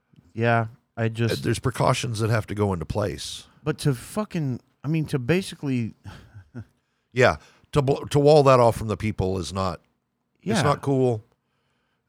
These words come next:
Speaker 2: I don't wanna see it, b-, but I get it. Right now, I get it. I
Speaker 1: But
Speaker 2: would, I think they ought to put in the
Speaker 1: I, I
Speaker 2: installations where that shit drops into the ground. And if they
Speaker 1: Ah.
Speaker 2: need it up, you push that button and it goes.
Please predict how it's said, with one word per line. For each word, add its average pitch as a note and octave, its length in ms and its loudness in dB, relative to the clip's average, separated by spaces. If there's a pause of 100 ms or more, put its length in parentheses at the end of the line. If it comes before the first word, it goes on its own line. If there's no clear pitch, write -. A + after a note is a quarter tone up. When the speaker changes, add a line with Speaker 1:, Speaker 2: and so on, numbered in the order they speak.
(120)
Speaker 2:
I G#2 120 0
don't C#3 80 0
wanna A#2+ 100 0
see F#2 200 -4
it, G#2 160 -6 (920)
b-, F2 80 -14 (200)
but F#2+ 140 0
I D#2 120 0
get D#2 260 -4
it. E2 140 -6 (100)
Right E2+ 180 -6
now, E2 220 -4
I C#2 80 -8
get D2 260 -10
it. D#2 180 -10 (880)
I G2+ 120 0
Speaker 1:
But F#3 80 4
Speaker 2:
would, D#3 320 0
I A#2+ 100 2
think G#2 240 -6
they G2+ 140 -2
ought G2 100 0
to G2 60 -4
put G#2+ 180 -4
in G2+ 100 -2
the G#2 80 -6
Speaker 1:
I, - 20 -4
I - 20 -4
Speaker 2:
installations A2 540 -4
where G#2+ 180 -6
that A2+ 180 -4
shit B2+ 260 -8 (360)
drops A#2+ 360 -4
into C#3 160 -2
the B2+ 100 -2
ground. F#2+ 460 -4 (1000)
And F#2+ 120 -2
if E2+ 80 -6
they F2+ 120 -2
Speaker 1:
Ah. G3 200 2
Speaker 2:
need C3 100 0
it B2 120 0
up, C3 260 0
you F#2 100 -8
push - 280 -6
that A#2 200 -4
button E3+ 240 -4
and G2 80 -8
it F#2+ 60 -10
goes. F#2 200 -10